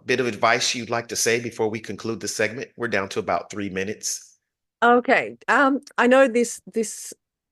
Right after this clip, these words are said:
Speaker 2: you know, segment will go out to everywhere in the world. Um, and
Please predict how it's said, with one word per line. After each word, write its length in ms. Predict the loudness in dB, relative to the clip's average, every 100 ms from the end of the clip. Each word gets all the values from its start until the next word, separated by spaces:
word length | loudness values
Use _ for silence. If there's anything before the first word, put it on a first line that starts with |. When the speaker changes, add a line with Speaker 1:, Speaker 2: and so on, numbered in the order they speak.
| _ -20 -20 _ -6
Speaker 2:
you 180 | -2
know, 140 | 2 2
segment 500 | 4 2 4 0 -2
will 200 | -4 -4
go 260 | 0 2 4
out 260 | 4 2 -6
to 220 | -8 -8 _ _
everywhere 400 | 0 2 4 4
in 120 | 2
the 80 | 0
world. 480 | 0 2 4 2 -2 -12 _ _ _ _ _ -6
Um, 440 | -4 -4 -8 -14 _ _ 0
and 280 | 2 2